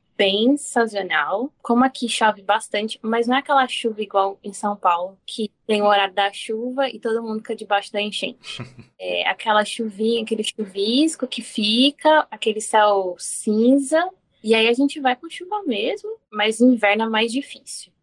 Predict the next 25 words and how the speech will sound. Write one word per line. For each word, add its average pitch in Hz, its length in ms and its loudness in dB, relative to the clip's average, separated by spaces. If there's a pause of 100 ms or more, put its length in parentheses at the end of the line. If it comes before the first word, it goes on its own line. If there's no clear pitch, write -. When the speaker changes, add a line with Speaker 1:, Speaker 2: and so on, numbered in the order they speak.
(200)
Speaker 1:
Porque 196 220 -4
daí 196 280 0
o 202 40 -2
ceiling 196 600 -4
desce 233 800 0
e 208 60 -2
fica, 202 320 -8
assim, 196 300 -6 (140)
às 180 120 -16
vezes 185 340 -10 (320)
mil 214 160 -2
e 214 40 -6
setecentos 208 1600 -2
ou 208 180 6
mais 196 460 -2
baixo 180 480 0
do - 80 -16
que 180 400 -18
isso. 262 260 -2 (340)
É 233 60 4
legal 247 300 4
pra 240 180 -4
I 233 40 2
F 233 220 -4
R 226 240 0